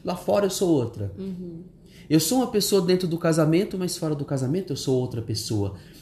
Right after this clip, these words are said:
Speaker 1: É porque a pessoa não consegue, no, é, é, viver o teu instinto criativo, ela não consegue experienciar mais aquele sapatinho vermelho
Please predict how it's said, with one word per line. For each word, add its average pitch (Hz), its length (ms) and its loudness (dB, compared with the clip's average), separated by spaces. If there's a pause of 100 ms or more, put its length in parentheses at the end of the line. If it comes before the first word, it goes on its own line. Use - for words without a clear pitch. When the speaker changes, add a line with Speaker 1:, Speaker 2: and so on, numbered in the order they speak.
(220)
Speaker 1:
É 139 80 2
porque 185 420 2
a 160 80 0
pessoa 170 360 0
não 175 280 4
consegue, 120 600 -2
no, 113 240 -4 (220)
é, 101 340 -4
é, 76 260 -8 (260)
viver 151 760 2
o - 60 -16
teu 127 220 -6
instinto - 500 -6
criativo, 104 760 -2 (300)
ela 127 160 2
não 139 160 2
consegue 139 400 -2
experienciar 131 840 -2
mais 120 240 -2
aquele 107 200 -4
sapatinho 110 600 -2
vermelho 104 600 0